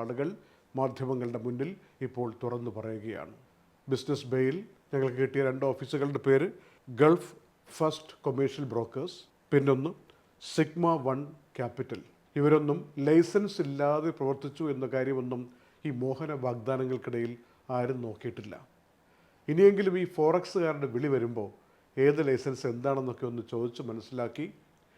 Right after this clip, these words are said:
എന്നിട്ട് വേണം ഇതുമായി ബന്ധപ്പെട്ട് പഠിക്കാൻ. അല്ലാതെ ഒരു രാത്രി കൊണ്ട് പത്ത് ശതമാനം തന്നെ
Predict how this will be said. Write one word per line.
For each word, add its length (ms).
എന്നിട്ട് 420
വേണം 220
ഇതുമായി 320
ബന്ധപ്പെട്ട് 440
പഠിക്കാൻ. 360
അല്ലാതെ 380
ഒരു 100
രാത്രി 340
കൊണ്ട് 200
പത്ത് 300
ശതമാനം 460
തന്നെ 220